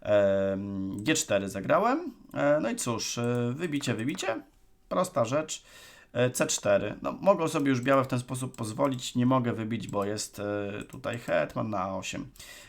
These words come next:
E, król zagrał na G pięć. Jeszcze gram z taką nadzieją, że król będzie na F cztery, czyli tu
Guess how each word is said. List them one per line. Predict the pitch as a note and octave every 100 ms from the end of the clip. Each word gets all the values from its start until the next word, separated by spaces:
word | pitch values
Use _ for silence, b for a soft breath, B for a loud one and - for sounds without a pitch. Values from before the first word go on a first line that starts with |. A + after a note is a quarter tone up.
| B
E, | - A2+ A2
król | - D#3+
zagrał | D3+ B2+ A#2
na |
G | A2 C3+
pięć. | C3+ B2+
Jeszcze | F#3 F#3+ F3+
gram | D3 C#3+ C3+
z | -
taką | C3+ C3
nadzieją, | C3 B2+ B2+ B2+ A#2+
że | A#2
król | - - B2+
będzie | A2+ A2+ G#2 G#2+ G#2 G2
na | G2 G2+
F | G2+
cztery, | - - A2+ A2
czyli | G2 G2 -
tu | -